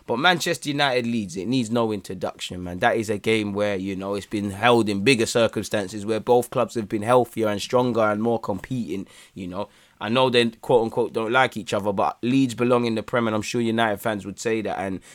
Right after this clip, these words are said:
you know, Bielsa's apparently in talks of putting in the final touches, if he hasn't already, signing a new one-year deal at Leeds. For me, I'm keen to see if Leeds can do it again. 'Cause the difference is,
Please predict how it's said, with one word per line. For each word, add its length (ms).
you 120
know, 120
Bielsa's 560
apparently 440
in 320
talks 440
of 140
putting 220
in 80
the 80
final 360
touches, 400
if 120
he 80
hasn't 280
already, 460
signing 480
a 40
new 200
one-year 340
deal 240
at 80
Leeds. 280
For 120
me, 160
I'm 140
keen 220
to 100
see 160
if 80
Leeds 220
can 160
do 80
it 80
again. 320
'Cause 140
the 40
difference 380
is, 260